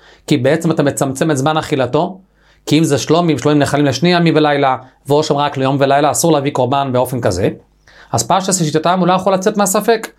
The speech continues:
יש דברים שהוא כן יכול לצאת, לא ניכנס לזה. אז זה העניין של התגלחס הראשונו. תגלחס שניו שהוא עושה אחרי שישים יום, ושלישי שהוא עושה אחרי תשעים יום, אז מה, כמו שראינו בברייתא, ציפוירין לא יצטרך דו עוביד.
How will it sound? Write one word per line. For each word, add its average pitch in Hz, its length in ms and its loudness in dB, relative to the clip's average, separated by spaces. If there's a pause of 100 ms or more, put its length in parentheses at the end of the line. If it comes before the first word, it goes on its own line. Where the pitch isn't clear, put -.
(280)
יש 269 140 0
דברים 202 180 2
שהוא 160 160 0
כן 190 100 0
יכול 180 240 0
לצאת, 160 340 0
לא 160 100 2
ניכנס 139 360 0
לזה. 104 160 -4 (1040)
אז 139 160 0
זה 202 280 2 (200)
העניין 156 400 2
של 175 120 0
התגלחס 160 480 0
הראשונו. 107 460 -4 (480)
תגלחס 190 480 0
שניו 208 260 2
שהוא 180 140 2
עושה 185 220 2
אחרי 185 220 2
שישים 180 360 0
יום, 120 160 0
ושלישי 175 340 0
שהוא 143 140 0
עושה 170 220 0
אחרי 165 280 -2
תשעים 180 280 0
יום, 120 260 0 (680)
אז 117 200 0
מה, 127 140 0
כמו 175 220 0
שראינו 170 260 2
בברייתא, 160 360 0
ציפוירין 190 560 2
לא 160 80 4
יצטרך 151 300 0
דו 160 120 2
עוביד. 120 380 -2